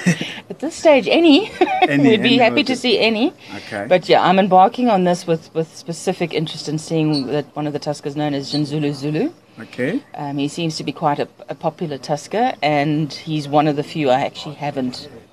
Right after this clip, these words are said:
Speaker 2: seen of the new
Speaker 1: Okay.
Speaker 2: um, era. So for me, it would be quite a, a, a big thing to see him. Um, one of the other ones I'm particularly keen to see is an elephant known as Nkombo.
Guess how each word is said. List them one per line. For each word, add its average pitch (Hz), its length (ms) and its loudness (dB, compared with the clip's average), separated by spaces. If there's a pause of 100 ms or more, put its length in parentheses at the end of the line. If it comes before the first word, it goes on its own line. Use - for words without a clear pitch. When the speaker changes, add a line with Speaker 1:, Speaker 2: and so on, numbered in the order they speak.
(120)
Speaker 2:
seen 175 360 -4
of 143 240 0
the 147 80 0
new 120 440 -4 (120)
Speaker 1:
Okay. - 320 -14
Speaker 2:
um, 127 300 -8
era. 131 340 -2 (460)
So 160 180 0
for 165 140 0
me, 160 240 2
it 147 100 0
would 143 140 -6
be 135 120 -8
quite 139 260 -12
a, 123 160 -10 (120)
a, 135 200 -16
a - 40 -16
big - 300 -12 (160)
thing 135 180 -6
to 139 120 -14
see - 200 -6
him. 208 180 -2 (680)
Um, 143 240 0
one 160 120 4
of 151 80 -2
the 147 120 2
other 151 200 6
ones 156 300 4
I'm 139 120 -2
particularly 139 500 -10
keen 139 220 -4
to 143 100 -10
see 151 240 -4
is 135 140 0
an 139 80 -4
elephant 151 560 -4
known 147 280 0
as 127 160 -4
Nkombo. 143 560 -6